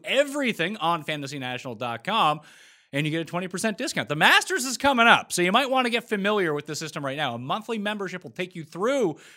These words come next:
the Masters, and there's some pretty good fields. This is actually quite a fun field, to tell you the truth, after two no-cut events in a row with all the big names and me not winning money, although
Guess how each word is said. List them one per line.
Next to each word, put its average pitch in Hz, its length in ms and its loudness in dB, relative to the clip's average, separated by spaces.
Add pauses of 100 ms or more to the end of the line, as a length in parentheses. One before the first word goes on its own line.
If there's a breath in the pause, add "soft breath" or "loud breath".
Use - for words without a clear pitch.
(140 loud breath)
the 143 80 -4
Masters, 196 520 0
and 214 120 -8
there's 262 120 -10
some 269 120 -6
pretty 277 160 -6
good 320 180 -6
fields. 262 260 0
This 285 100 -4
is 403 40 0
actually 392 240 -2
quite 294 160 2
a 202 40 -4
fun 233 320 0
field, 120 280 -4
to 117 40 -16
tell 156 160 -2
you 143 80 -4
the 113 80 -12
truth, 147 240 -8
after 147 180 -10
two 240 180 -10
no-cut 170 540 -6
events 160 400 -4 (320 loud breath)
in 165 140 0
a 143 80 4
row 151 280 6
with 151 140 -4
all 165 300 2
the 165 80 -2
big 156 280 -2
names 160 580 2
and 113 120 -4
me 165 160 -4
not 160 260 2
winning 156 280 -8
money, 151 240 -2
although 156 360 2